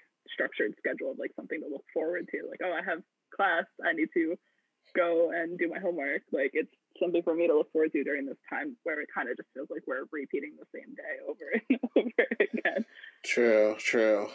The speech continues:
Speaker 2: And I mean, I love the superhero example because, like, when I was learning about the different neurotransmitters, superheroes never registered, and how I learn, I always like to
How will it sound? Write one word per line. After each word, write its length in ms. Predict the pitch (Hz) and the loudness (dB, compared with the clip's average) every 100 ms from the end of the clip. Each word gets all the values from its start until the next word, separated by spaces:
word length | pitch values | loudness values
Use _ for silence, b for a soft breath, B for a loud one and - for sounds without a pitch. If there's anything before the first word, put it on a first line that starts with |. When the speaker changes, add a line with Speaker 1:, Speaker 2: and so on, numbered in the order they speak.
| B - | B 0
Speaker 2:
And 160 | 151 151 | 2 6
I 40 | |
mean, 320 | 151 143 131 - | 8 8 6 6
I 100 | 143 | 6
love 240 | 143 165 | 8 8
the 60 | 143 | 6
superhero 680 | - 143 143 117 104 98 | 4 4 4 4 4 2
example 560 | 92 - 101 98 98 90 | 0 0 0 0 -4 -4
because, 380 | 104 101 101 110 | -2 -2 0 0
like, 460 | 92 90 85 - _ | 0 -2 -4 -12 _
when 180 | - 117 | -6 -2
I 100 | 123 | 2
was 180 | 123 110 | 2 2
learning 240 | 117 110 | 2 2
about 240 | 110 107 92 | 0 0 -2
the 80 | 95 | -6
different 340 | 104 107 87 | -4 -4 -4
neurotransmitters, 1120 | 101 101 98 - 95 92 101 95 90 87 - - - _ - | -4 -4 -4 -6 -8 -6 -6 -4 -4 -6 -8 -12 -16 _ -10
superheroes 600 | - 131 127 123 110 107 - | -4 -2 -2 0 0 0 -6
never 260 | 104 101 104 | -6 -2 -2
registered, 720 | 95 95 90 - 113 113 107 - | -2 -2 -4 -4 -2 -2 -6 -8
and 120 | 90 | -8
how 240 | 90 113 110 | -4 0 2
I 120 | 104 | 2
learn, 460 | 92 95 95 87 85 | 0 0 0 -2 -2
I 120 | 90 98 | 0 0
always 320 | 98 92 95 | 2 0 0
like 200 | 92 87 | 0 -2
to 420 | - 87 80 80 | -2 0 0 -4